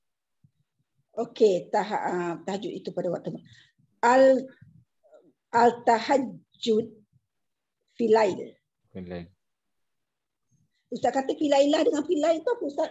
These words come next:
Speaker 1: Kalau lailah tu?
Speaker 2: Lailah tu satu malam je.
Speaker 1: Satu malam, macam malam Lailatul
Speaker 2: Tapi
Speaker 1: Qadar.
Speaker 2: kalau pada malam-malam, malam-malam, semua malam-malam lah. Filail.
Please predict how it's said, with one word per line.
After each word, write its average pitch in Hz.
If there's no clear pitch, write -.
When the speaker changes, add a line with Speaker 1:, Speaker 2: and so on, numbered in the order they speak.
Speaker 1:
Kalau 262
lailah 285
tu? -
Speaker 2:
Lailah 156
tu 185
satu 156
malam 143
je. 95
Speaker 1:
Satu 220
malam, 226
macam 202
malam 202
Lailatul 202
Speaker 2:
Tapi 220
Speaker 1:
Qadar. 208
Speaker 2:
kalau 143
pada 139
malam-malam, 139
malam-malam, 131
semua 135
malam-malam 131
lah. 135
Filail. 101